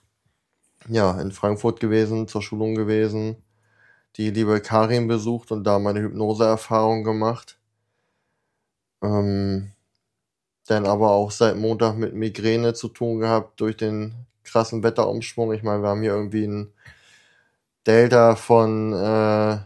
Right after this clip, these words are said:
zwanzig Grad oder so aktuell gehabt diese Woche. Ähm,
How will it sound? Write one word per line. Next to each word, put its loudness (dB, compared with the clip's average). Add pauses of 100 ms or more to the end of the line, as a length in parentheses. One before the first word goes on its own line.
(180)
zwanzig -2
Grad 2
oder 0
so 0
aktuell 0
gehabt -4
diese -6
Woche. -2 (1300)
Ähm, 0